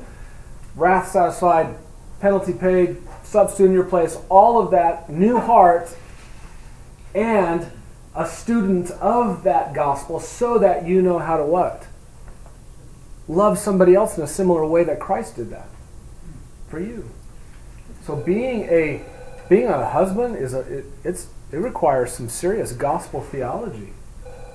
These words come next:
to do that. Um, so you need to have a solid grasp on the gospel, on Jesus, loving the church,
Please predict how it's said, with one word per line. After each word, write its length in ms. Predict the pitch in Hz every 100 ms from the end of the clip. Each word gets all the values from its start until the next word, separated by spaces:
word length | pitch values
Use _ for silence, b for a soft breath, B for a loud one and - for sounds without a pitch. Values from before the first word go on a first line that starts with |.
| - - -
to 60 |
do 180 | 131 175
that. 300 | 123 113 110 - - - - - - - - - - - B B B - -
Um, 320 | 113 117 107 - - - - - - - - - - - - - - - - -
so 100 | 123
you 80 | 123
need 180 | 147
to 60 | 143
have 200 | 139 131
a 40 |
solid 340 | 120 147 135 117
grasp 440 | 127 127 120 - - - - - - - - -
on 140 | 143
the 80 | 139
gospel, 460 | 123 120 117 127 117
on 300 | 135 139 139
Jesus, 440 | 117 127 127 123 127
loving 320 | 135 139 139
the 60 |
church, 440 | 120 - 113 113